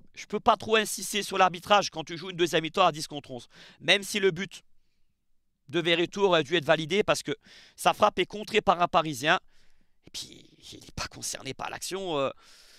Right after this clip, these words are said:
c'est vraiment, euh, même pas de var, c'est plus que cruel de refuser ce but.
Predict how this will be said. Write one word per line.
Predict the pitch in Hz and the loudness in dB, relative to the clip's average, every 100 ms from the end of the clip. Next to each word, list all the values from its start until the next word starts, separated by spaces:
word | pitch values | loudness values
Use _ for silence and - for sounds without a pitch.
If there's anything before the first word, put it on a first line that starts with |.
| _ _ _ _ - | _ _ _ _ -14
c'est | - 131 | -10 -4
vraiment, | 143 175 202 185 160 | 0 2 4 6 6
euh, | 143 135 | 2 2
même | 185 196 | 0 4
pas | 202 | 4
de | 190 | 4
var, | 185 208 214 196 | 4 6 6 4
c'est | - 143 139 | -2 -4 -6
plus | 190 - | -8 -8
que | 175 | -8
cruel | - 175 185 156 | -2 2 2 2
de | |
refuser | 160 160 143 165 | 0 -2 -2 -4
ce | - | -2
but. | 151 143 180 | -4 -4 -8